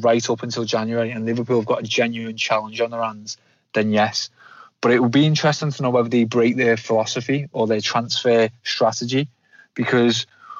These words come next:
up until now, throughout Jurgen Klopp's reign, Liverpool have not gone out and bought a player,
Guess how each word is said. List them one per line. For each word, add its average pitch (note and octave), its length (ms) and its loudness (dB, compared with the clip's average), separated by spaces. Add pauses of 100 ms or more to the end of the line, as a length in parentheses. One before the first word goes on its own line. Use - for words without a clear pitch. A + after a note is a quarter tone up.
(240)
up D#3+ 160 0
until D#3+ 300 4
now, C3+ 360 4
throughout B2+ 420 2
Jurgen B2+ 340 2
Klopp's A#2 300 -2
reign, A#2+ 340 -2
Liverpool C3+ 520 0
have A#2 120 0
not A#2+ 260 0 (120)
gone A#2 200 2
out A#2+ 240 2
and A2+ 160 -14
bought A2+ 340 -2
a A#2+ 60 -12
player, A#2 420 -4